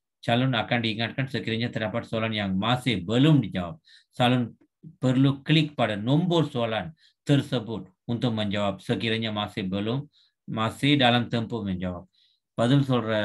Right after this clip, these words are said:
நேரத்துக்குள்ளேயே இருக்கிறீங்கனாக்க, எந்த கேள்வி ஆன்சர் பண்ணலையோ அந்த கேள்வி நம்பர் மேல கிளிக் பண்ணீங்கன்னா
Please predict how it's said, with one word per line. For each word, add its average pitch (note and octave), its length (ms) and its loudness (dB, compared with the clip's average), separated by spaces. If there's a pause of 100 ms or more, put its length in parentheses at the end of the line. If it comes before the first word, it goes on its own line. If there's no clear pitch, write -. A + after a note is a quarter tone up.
(360)
நேரத்துக்குள்ளேயே B2 720 2
இருக்கிறீங்கனாக்க, A2+ 560 -6 (600)
எந்த C3 140 4 (100)
கேள்வி A2+ 220 0
ஆன்சர் G#2+ 260 -4
பண்ணலையோ B2 240 -2
அந்த G2+ 180 -6
கேள்வி A2+ 220 -4 (160)
நம்பர் A#2 320 0
மேல G2+ 120 -2 (100)
கிளிக் A2 200 -8
பண்ணீங்கன்னா G#2+ 320 -6